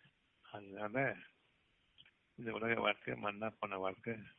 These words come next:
நமக்கு இதை விட்டு ஒரு டெஸ்டிங் கிரவுண்ட்ல உட்கார்ந்துருக்கக்கூடிய இந்த வாழ்க்கையை விட்டு நாம மேலே வரோம். இன்னைக்கு எந்த நேரமும் ரெடியா இருக்கணும்,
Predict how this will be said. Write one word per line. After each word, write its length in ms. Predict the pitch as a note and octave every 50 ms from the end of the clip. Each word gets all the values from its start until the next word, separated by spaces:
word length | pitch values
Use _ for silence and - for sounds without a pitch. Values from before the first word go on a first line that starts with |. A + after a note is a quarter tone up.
| _ _ - - - - _ _ _ _ _ _ _ _ _
நமக்கு 500 | - A2+ A2+ A2+ A2+ - - - B2+ A2
இதை 180 | G2+ G#2+ G#2 G#2+
விட்டு 420 | G#2+ G#2 - - - D#3+ F3 F3+ - - - - - _ _
ஒரு 360 | - G#2+ G2+ G2+ G2 G2 - - _ _ _ _ _ _ _ _ -
டெஸ்டிங் 400 | B2+ A2+ - - - D3 C#3+ C3+
கிரவுண்ட்ல 480 | A#2+ A#2+ A2+ A2+ G#2+ G2+ G#2+ G#2+ A2 - A2 -
உட்கார்ந்துருக்கக்கூடிய 520 | - A2+ A2 G#2 G#2 G2+ F#2+ G2 G2+ G2+
இந்த 120 | G2 G2 G2
வாழ்க்கையை 400 | G2 G2+ G2+ - - G#2 G2+ -
விட்டு 120 | - C3+
நாம 280 | B2 G#2+ G2 G2 A#2 B2+
மேலே 340 | A#2+ G#2+ G#2 G2+ G2 G2+
வரோம். 440 | G2 G2 F#2+ F#2+ F#2 G2 G2 F#2+ G2
இன்னைக்கு 460 | - G2 G2 F#2 - - - F#2+ F#2+ - - - - _ _ _ _ _ - - - - - - _ _ _ _ _ _ _ _ _ _ _ _ _ _ _ _ _ _ _ _ _ _ _ _ _ _
எந்த 300 | - - A2 A2+ A#2 B2
நேரமும் 320 | A#2 A#2+ B2 C3 C#3 D3 C3
ரெடியா 280 | A2 G#2+ A2 G#2+ G#2
இருக்கணும், 360 | - - G2+ G2 G2 G2 G2